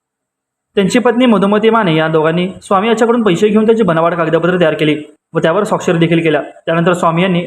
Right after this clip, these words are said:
अनुकंप तत्वावरती नियुक्ती करून त्यास मान्यता देण्याचा प्रस्ताव शिक्षण अधिकाऱ्यांकडे सादर केला.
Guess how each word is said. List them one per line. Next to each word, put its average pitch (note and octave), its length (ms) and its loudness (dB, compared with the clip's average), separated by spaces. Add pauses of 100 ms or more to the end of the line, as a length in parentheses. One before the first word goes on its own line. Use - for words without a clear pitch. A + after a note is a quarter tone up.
अनुकंप A3 400 0
तत्वावरती G#3+ 400 2
नियुक्ती E3+ 280 0
करून E3 280 0
त्यास E3+ 220 -2
मान्यता E3 340 0
देण्याचा E3 300 0
प्रस्ताव G3 360 -2 (460)
शिक्षण - 280 0
अधिकाऱ्यांकडे A3+ 480 2
सादर E3 260 -2
केला. D3 240 -2